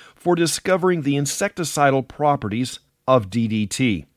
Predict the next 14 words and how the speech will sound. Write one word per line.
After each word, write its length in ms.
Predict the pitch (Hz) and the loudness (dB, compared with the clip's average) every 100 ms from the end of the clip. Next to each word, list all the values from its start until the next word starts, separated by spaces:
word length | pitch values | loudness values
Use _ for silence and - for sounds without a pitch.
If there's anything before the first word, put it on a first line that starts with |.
| _ _ | _ _
Twenty-four 560 | - 156 156 156 175 175 | -4 -2 -2 -2 0 2
years 300 | 156 139 107 | 2 0 0
later, 400 | 113 147 180 160 | -2 0 0 -2
the 160 | 147 143 | -4 -6
chemical 500 | - 202 185 165 156 | -4 -4 -2 -2 0
will 80 | |
be 160 | 151 143 | 0 -2
banned 460 | 104 127 156 170 - | -2 -4 -2 -6 -6
in 180 | 123 | -4
the 120 | 104 101 | -4 -2
U 200 | 101 95 | -2 -2
S 240 | 104 - - _ _ | -4 -10 -18 _ _
as 280 | 95 92 - | -8 -6 -6
dangerous. 800 | 104 104 110 107 110 95 - | -6 -2 0 0 -2 -2 -4